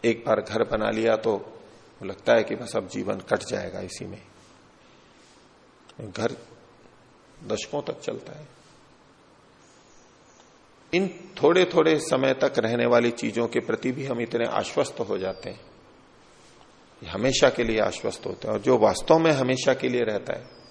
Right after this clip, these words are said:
सदा हमारा सहायक रहता है, उसके प्रति किस तरह का भाव हो सकता है, कितनी निश्चिंतता हो सकती है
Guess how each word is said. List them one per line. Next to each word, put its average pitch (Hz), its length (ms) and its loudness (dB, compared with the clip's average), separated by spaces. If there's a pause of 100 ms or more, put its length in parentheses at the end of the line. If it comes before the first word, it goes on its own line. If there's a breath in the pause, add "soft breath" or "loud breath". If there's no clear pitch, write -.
(440 loud breath)
सदा 127 280 4
हमारा 127 360 4
सहायक 110 480 0
रहता 101 280 -2
है, 110 160 -4 (340 loud breath)
उसके - 360 2
प्रति 165 360 2
किस - 340 -6
तरह 143 220 4
का 175 160 8
भाव 135 300 8
हो 123 160 2
सकता - 340 -6
है, - 140 -12 (560)
कितनी 165 300 0
निश्चिंतता 127 580 0
हो 104 180 0
सकती - 360 -6
है 98 100 -8